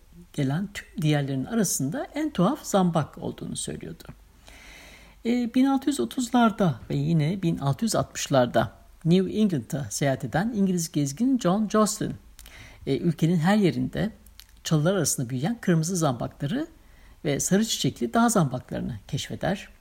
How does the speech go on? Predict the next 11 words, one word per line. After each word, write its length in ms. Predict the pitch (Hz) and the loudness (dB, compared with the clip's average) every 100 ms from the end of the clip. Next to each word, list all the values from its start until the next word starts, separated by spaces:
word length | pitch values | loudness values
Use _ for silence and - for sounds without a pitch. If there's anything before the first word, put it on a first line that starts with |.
| _ - - - - - - | _ -20 -20 -20 -20 -14 -2
E, 200 | 143 143 | 0 2
Virginia'nın 600 | 190 170 196 185 196 190 | 2 2 2 2 2 0
bataklık 420 | 170 180 - 202 | 0 -2 -4 -4
zambağı, 540 | - 139 113 - 139 - - - - - - | 2 2 2 -4 -6 -10 -18 -20 -20 -12 -6
e, 80 | |
on 180 | 151 180 | 2 2
yedinci 240 | 180 143 147 | 2 0 -4
yüzyılın 340 | 131 139 135 | -4 -4 -4
ortalarında 540 | 135 127 135 127 120 | -4 -6 -4 -4 -4
Britanya'ya 420 | 131 - 131 123 127 | -6 -4 -4 -4 -6
ulaşır 540 | 139 - 214 277 | -8 -6 -6 -8